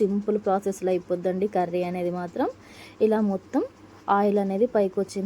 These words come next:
తర్వాత మనం ముందుగానే ఫ్రై చేసి పెట్టుకున్న బొమ్మిడాయలను కూడా ఇలా వేసుకోండి. అంటే దీన్ని మీ సైడు అంటే ఎండు చేపలే అంటారా బొమ్మిడాయలు అంటారో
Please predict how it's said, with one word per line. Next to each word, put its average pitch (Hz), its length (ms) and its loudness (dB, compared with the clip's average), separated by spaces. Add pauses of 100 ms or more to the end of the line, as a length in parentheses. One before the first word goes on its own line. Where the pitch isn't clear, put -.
(120)
తర్వాత 190 280 -2 (140)
మనం 254 140 2 (100)
ముందుగానే 208 380 0 (100)
ఫ్రై 190 160 2 (100)
చేసి 196 240 -2
పెట్టుకున్న 185 440 -2 (840)
బొమ్మిడాయలను 208 640 4
కూడా 233 140 2 (340)
ఇలా 220 120 2 (140)
వేసుకోండి. 185 560 0 (460)
అంటే 208 160 2 (120)
దీన్ని 208 320 4
మీ 202 80 2 (100)
సైడు 196 300 2 (160)
అంటే 208 160 0 (460)
ఎండు 185 240 2
చేపలే 214 420 2
అంటారా 208 320 0 (100)
బొమ్మిడాయలు 196 440 2
అంటారో 185 240 0